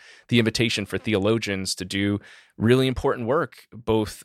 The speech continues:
academically and trying to understand what does it mean in a digital age, in an age of rapid communication, but what does it mean also pastorally? So how does it get translated so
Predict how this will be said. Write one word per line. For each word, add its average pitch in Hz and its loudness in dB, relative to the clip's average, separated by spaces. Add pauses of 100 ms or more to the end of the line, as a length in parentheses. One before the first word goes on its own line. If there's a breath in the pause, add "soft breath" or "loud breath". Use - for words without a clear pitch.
academically 135 0
and 110 -6
trying 113 0
to - -8
understand 104 -4
what 101 0
does 117 -2
it 104 -2
mean 110 0
in 107 0
a 101 0
digital 98 -4
age, 113 0
in 90 -6
an 82 -8
age 104 -2
of - -8
rapid 95 0
communication, 101 -2 (380 loud breath)
but 120 4
what 135 4
does 143 0
it 139 -2
mean 123 -2
also 117 -2
pastorally? 92 -4
So - -2
how 113 -2
does 123 -2
it 117 -4
get 98 -6
translated 101 0
so 82 -4